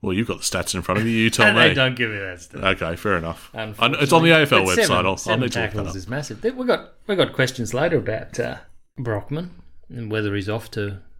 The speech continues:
Speaker 2: W A.
Speaker 1: We'll get, we'll get to that, certainly. I, I, I noticed that the stats you've got in front of you, they're different to the source that I use. I use the A F L website, right?
Speaker 2: Yeah.
Speaker 1: And looking at pressure acts, thirty-two for Moore, and his season average is twenty.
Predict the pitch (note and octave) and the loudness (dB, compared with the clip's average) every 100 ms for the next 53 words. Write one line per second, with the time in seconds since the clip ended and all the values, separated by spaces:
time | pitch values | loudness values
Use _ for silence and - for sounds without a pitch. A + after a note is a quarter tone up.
0 | - G#2+ G#2 G2+ G2 C#3 G3 - B2+ F3 | -8 -6 -4 -4 -4 -6 -8 -8 -2 -2
1 | E3+ E3+ E3 F#3 B2+ F#2 F2 - A#2 G#2+ | 2 2 2 0 0 0 0 0 2 2
2 | F2+ F2+ A2+ B2 C3+ - C3+ D3+ F3+ G3 | 0 2 0 2 -2 -2 0 4 6 6
3 | - C#3+ B2+ A#2+ F#3 F#3+ D#3+ A#2+ G#2 F#2+ | 4 2 2 4 4 6 4 2 0 0
4 | G2 F2 F2+ E2+ F#2+ C3 D3 - A#2 - | -4 -2 -4 0 0 2 -2 -2 -6 -6
5 | - G2+ F#2 F2 E2 - - - - - | -4 -2 -2 -4 -8 -14 -20 -20 -16 -4
6 | A2 C3+ A2 A2 F#2+ F2+ E2 E2+ G#2+ G2 | 2 4 2 0 0 0 -2 0 2 0
7 | G2+ F2+ F2 F2 E2 F2 - E2 E2 - | 0 -2 -2 -4 -2 -2 -4 -6 -8 -16
8 | _ - E2 E2 - _ - G2+ F#2+ F2+ | _ -10 -10 -10 -16 _ -2 0 0 -2
9 | - - - - - - _ D3+ B2+ F#2+ | -6 -10 -18 -20 -20 -20 _ 2 2 2
10 | C3+ B2 G#2+ F2+ - - C3+ C#3+ A2+ - | 2 2 2 0 -2 -2 4 4 4 2
11 | A2 G#2 F2 E2+ E2 C3 - - - - | 0 0 -4 -4 -6 -8 -10 -20 -20 -20
12 | - F#2+ F#2+ F2+ G2 - A2 G2 F2+ F#2+ | -6 -2 -2 0 0 2 2 0 0 0
13 | F2 F2 - - G2+ - D#2+ | 0 -2 -6 -4 -6 -6 -10